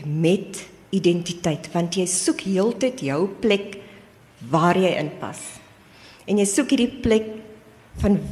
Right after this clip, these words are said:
wie is, wie is ek? Ehm, want, en veral as 'n mens in so 'n, in, in so 'n omgewing groot word waar daar heeltyd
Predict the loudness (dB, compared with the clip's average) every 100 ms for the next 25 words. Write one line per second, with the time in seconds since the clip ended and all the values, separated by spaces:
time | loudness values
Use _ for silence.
0 | 2 4 4 2 2 0 -6 -10 -8 -4
1 | -2 0 -2 -6 -10 -12 -18 -20 -20 -20
2 | -20 -20 -20 -20 -20 -20 -6 0 0 0
3 | -6 -14 -20 -20 -12 2 4 4 4 2
4 | -2 -6 -16 -20 -20 -2 0 2 4 6
5 | 6 4 4 2 2 2 2 4 4 2
6 | -2 -6 -2 0 0 0 -2 2 2 4
7 | 2 0 0 -2 0 2 2 2 0 4
8 | 4 4 -2 -2 0 0 2 2 0 2
9 | 2